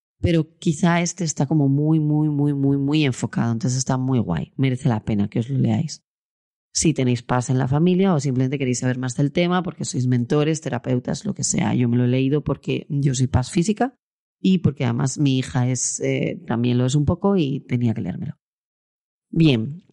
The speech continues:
¿qué más? El camino del artista y el camino del artista para los padres de Julia Cameron. Julia Cameron escribió un bestseller que se llamó El camino del artista. Es un libro magnífico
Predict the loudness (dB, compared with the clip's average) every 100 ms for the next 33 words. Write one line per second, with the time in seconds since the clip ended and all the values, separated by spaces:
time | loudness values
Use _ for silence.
0 | -2 0 0 -2 -4 -2 -2 0 0 0
1 | 2 2 2 0 0 0 -4 -2 0 2
2 | 2 2 2 2 2 2 2 0 0 0
3 | 0 -2 -6 -4 -4 0 0 0 -2 0
4 | 0 -2 -6 -20 _ -2 0 2 2 2
5 | 0 -2 -4 -4 -12 _ _ _ _ _
6 | 0 2 2 0 0 0 0 -2 -4 2
7 | 2 2 0 0 -2 -2 2 4 2 -2
8 | -2 2 4 2 2 2 2 2 2 0
9 | -4 -8 -6 -8 -4 -2 -2 0 2 4
10 | 2 2 -2 -2 0 0 -2 -2 2 2
11 | 2 0 0 -2